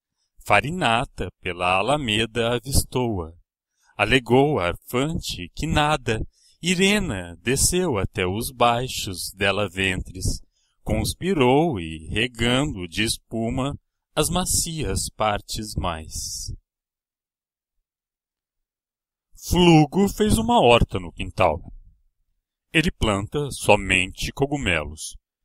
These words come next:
pois acredita que comer cogumelos faz crescer o pênis. Daí advém sua dedicação como horticultor. As pessoas que passam e veem Flugo trabalhando ficam curiosas.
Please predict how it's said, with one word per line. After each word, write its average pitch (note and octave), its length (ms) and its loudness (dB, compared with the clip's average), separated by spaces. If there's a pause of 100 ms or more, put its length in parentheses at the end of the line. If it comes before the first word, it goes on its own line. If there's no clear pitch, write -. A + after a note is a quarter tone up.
(320)
pois G2+ 520 4
acredita C3+ 560 0
que - 120 -10
comer G2 420 0 (120)
cogumelos A2+ 1000 0
faz G#2+ 920 0 (160)
crescer C#3+ 420 6
o A#2 60 -2
pênis. - 680 -4 (680)
Daí F3+ 440 6
advém A#2 520 0
sua C3 320 -2
dedicação C3+ 800 2
como E2+ 420 -10
horticultor. A2 800 -4 (1120)
As - 160 8
pessoas G2+ 400 2
que F3 100 -2
passam A2+ 640 4
e E2+ 120 -10
veem G#2+ 400 2
Flugo A2 440 -6
trabalhando C3+ 760 0 (120)
ficam E3+ 280 -10
curiosas. E2 800 -6